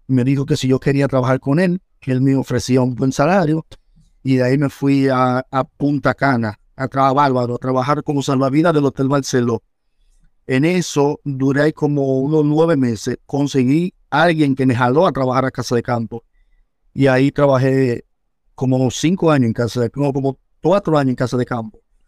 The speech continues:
Pero mi estadía en Casa de Campo yo la dividí en dos áreas, porque entré como salvavidas y después terminé siendo bombero de Casa de Campo.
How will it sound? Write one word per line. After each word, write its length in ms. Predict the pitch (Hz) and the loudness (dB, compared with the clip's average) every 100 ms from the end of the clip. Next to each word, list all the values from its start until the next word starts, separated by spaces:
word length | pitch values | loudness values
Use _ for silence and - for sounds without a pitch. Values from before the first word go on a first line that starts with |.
| _ - | _ 0
Pero 240 | 185 185 | 2 2
mi 180 | 170 170 | 2 0
estadía 380 | 156 160 151 180 | -2 0 2 2
en 80 | |
Casa 240 | 196 180 185 | 0 0 0
de 80 | 160 | 2
Campo 340 | 175 165 165 | 0 0 -2
yo 180 | 143 147 | 0 0
la 120 | 151 | 0
dividí 320 | 151 139 143 | 0 0 0
en 80 | 143 | 0
dos 200 | 147 - | -2 0
áreas, 340 | 151 127 123 - _ _ _ _ | 2 2 -2 -8 _ _ _ _
porque 260 | - 139 147 | -2 0 2
entré 260 | 131 123 139 | 0 2 0
como 160 | 156 | 0
salvavidas 840 | 151 156 165 156 139 127 - - _ _ _ _ _ | 0 0 2 2 2 0 -10 -18 _ _ _ _ _
y 100 | 147 | 0
después 400 | 143 131 - 160 | 0 -2 -2 -2
terminé 380 | - 147 139 160 | 0 0 2 0
siendo 300 | 156 160 156 | 0 0 0
bombero 500 | 151 139 127 190 175 | -2 -4 0 2 2
de 80 | 143 | 0
Casa 220 | 139 127 | -4 -4
de 100 | 123 | -4
Campo. 360 | 127 120 - | -4 -8 -10